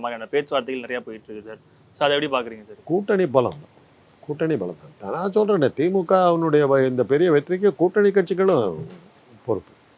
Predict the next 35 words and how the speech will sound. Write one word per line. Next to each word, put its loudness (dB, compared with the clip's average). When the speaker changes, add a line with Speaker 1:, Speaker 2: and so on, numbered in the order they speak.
Speaker 1:
So 4
இப்போ 4
இந்த 6
ஒரு 10
தேர்தல்ன்றது 6
இரண்டாயிரத்தி 6
இருபத்தி 2
ஆறுல 10
எப்படி 4
கொண்டு 0
போய் 2
முடிக்கும் 0
சார்? -4
இப்போ, -8
இப்போ 4
இங்க 6
Speaker 2:
இதுக்கப்புறம் 8
Speaker 1:
இருக்க 8
எல்லாருக்குமே 6
வந்து 8
ஒரு 6
Speaker 2:
இதுல 10
உழுவுறவங்க 12
எப்படி 6
எந்திரிக்கிறாங்கன்னு 4
பார்க்கணும். -10
Speaker 1:
ஏன்னா 2
எல்லாருக்கும் 8
ஒரு 8
பயம் 10
வந்துருச்சு. 2
திமுகவோட 6
வெற்றி 2
சதவீதத்தை 4
பார்க்கும்போது, 4